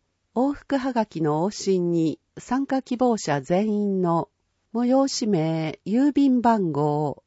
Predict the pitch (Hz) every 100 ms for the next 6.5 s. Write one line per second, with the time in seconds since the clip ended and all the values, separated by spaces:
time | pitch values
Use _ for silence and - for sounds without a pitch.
0 | - - 285 247 - 170 156 - - -
1 | 269 233 165 147 - - 190 190 240 226
2 | 214 208 151 139 - _ - 240 294 285
3 | 277 254 226 151 143 147 143 135 - -
4 | 214 285 247 151 139 135 135 135 135 -
5 | - _ _ _ _ - 247 254 - 226
6 | 208 196 185 180